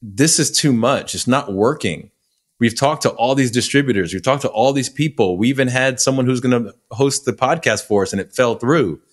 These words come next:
You had every right and opportunity to say, "This is too much for me," and you didn't do that. And I think that to me is worth applauding. And I think that is a huge lesson that filmmakers who have a story to tell,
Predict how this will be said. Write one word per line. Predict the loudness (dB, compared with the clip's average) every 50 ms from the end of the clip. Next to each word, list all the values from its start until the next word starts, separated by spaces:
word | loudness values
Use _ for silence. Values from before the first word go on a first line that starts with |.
| _ _ _ _ _ _ _ _ _ _
You | 0 2
had | 2 2 0 -2 -8 _
every | -2 0 0 0 2 2 2 2 2 0 -2 -6
right | -8 -4 0 0 2 2 2 0 -2 -2
and | -2 0 0
opportunity | 0 0 -2 -4 -6 -2 0 0 0 0 -2 -2 -6 -6
to | -2 -2
say, | 0 2 2 2 2 0
"This | 0 -2 0 0 0 -2
is | -4 -6
too | -4 -4 -2
much | -2 0 -2 -2 -2 -4
for | -2 -2
me," | 0 0 0 -2 -4 -8 _ _ _ _ _ _ _ _ _ _ _
and | 0 0
you | 0
didn't | 2 2 2 2 2 0
do | 0 0 0 0
that. | -4 -6 -10 -14 _ _ _ _ _ _ _ _ _ _ _ _ -2
And | 0
I | 0 2
think | 2 0 -2 0
that | 0 0 0 0 -2 -2
to | -2 0
me | 2 2 4 2 2 0 -2
is | -4 -2
worth | 0 0 0 0 -4
applauding. | -8 -4 0 0 0 2 0 -2
And | -4 -6
I | -6
think | -6 -8 -10 -4 -2
that | 0 0 2 0
is | 0 -4
a | -4 -8
huge | -6 -2 0 0 0 0 -2 -6 -8
lesson | -4 -2 0 0 0 0 -2 -2 -2 -4 -4 -6 -10 -6 -2
that | -2 0 0 0 -2 -6 -12 -4 0
filmmakers | 0 0 2 2 0 0 0 0 0 0 0 0 -2
who | -4 -2
have | -2 -2 -4 -2
a | -4
story | -4 -2 0 2 2 2 2 2
to | 0
tell, | -2 0 0 0 0 0 -2 -4 -8